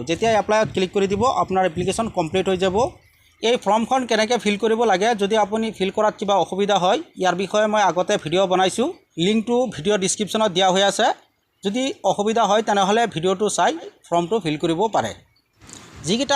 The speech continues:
আঁচনিত এপ্লাই চলি আছে, আৰু এটা আঁচনি হ'ল পি এম কিষাণ। পি এম কিষাণত বৰ্তমান আবেদন চলি আছে। এই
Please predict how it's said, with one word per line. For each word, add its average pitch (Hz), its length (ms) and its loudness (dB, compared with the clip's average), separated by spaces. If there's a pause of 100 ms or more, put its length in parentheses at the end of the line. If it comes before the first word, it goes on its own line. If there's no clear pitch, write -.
আঁচনিত 240 260 -2 (120)
এপ্লাই 226 220 2 (100)
চলি 202 180 2 (100)
আছে, 220 180 0 (320)
আৰু 233 100 4 (100)
এটা 254 140 0 (100)
আঁচনি 208 300 -2
হ'ল 247 140 0 (120)
পি 214 160 -2
এম 180 160 2
কিষাণ। 120 280 -2 (1080)
পি 220 160 -2
এম 254 120 0
কিষাণত 262 300 0 (100)
বৰ্তমান 226 320 0 (120)
আবেদন 196 340 0
চলি 202 260 2
আছে। 190 180 -2 (260)
এই 196 60 2